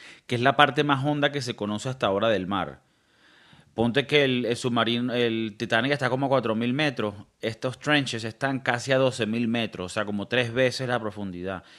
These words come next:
Y el bicho llegó en un submarino que solo cabía él y él mismo lo manejó. Tú imagínate, tú imagínate lo sollado que tiene que estar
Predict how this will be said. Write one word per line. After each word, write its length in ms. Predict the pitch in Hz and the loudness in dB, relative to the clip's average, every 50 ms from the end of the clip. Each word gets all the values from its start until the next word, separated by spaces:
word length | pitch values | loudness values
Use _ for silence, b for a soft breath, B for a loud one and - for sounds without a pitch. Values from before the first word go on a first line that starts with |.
| b b b b | b b b b
Y 80 | 107 117 | 0 2
el 60 | 113 | 2
bicho 240 | 104 117 113 147 151 | 2 0 0 0 0
llegó 300 | 147 160 156 139 156 147 | 2 2 2 4 4 4
en 80 | 135 123 | 4 2
un 100 | 123 123 | 0 -2
submarino 800 | - 156 151 139 139 135 123 123 123 135 143 151 170 170 - _ | -2 -4 -4 -2 0 -2 0 0 -2 -2 -4 -4 -8 -10 -12 _
que 100 | - - | -14 -4
solo 240 | - 120 120 135 135 | 0 0 0 2 0
cabía 400 | 143 117 104 110 117 127 139 147 | 0 -2 0 0 0 2 2 2
él 240 | 139 127 131 147 - - - | 2 0 0 -2 -4 -8 -2
y 120 | 135 139 | 2 4
él 160 | 139 143 151 160 | 4 4 4 2
mismo 340 | 170 196 202 190 196 220 233 | 2 4 4 4 4 2 2
lo 100 | 233 226 | 0 0
manejó. 460 | 202 185 175 156 131 120 139 151 123 B B B B B B | 2 0 2 2 0 0 0 0 -2 B B B B B B
Tú 80 | - | -2
imagínate, 680 | 170 208 247 233 269 320 339 330 330 - 359 349 - - _ _ _ | 2 4 4 2 2 -2 -2 -4 -4 -4 -8 -8 -10 -12 _ _ _
tú 80 | - 160 | -6 -2
imagínate 440 | 214 339 294 277 320 339 339 - 285 | 0 2 2 2 2 2 2 2 2
lo 120 | 214 185 160 | 2 2 2
sollado 420 | - - 147 135 127 147 170 202 | 2 0 0 2 4 4 2 4
que 100 | - 220 | 2 0
tiene 220 | 165 160 156 175 175 | -2 -2 -4 -4 -4
que 100 | - 170 | -4 -6
estar 320 | 160 - 175 147 131 127 | -2 4 4 4 4 4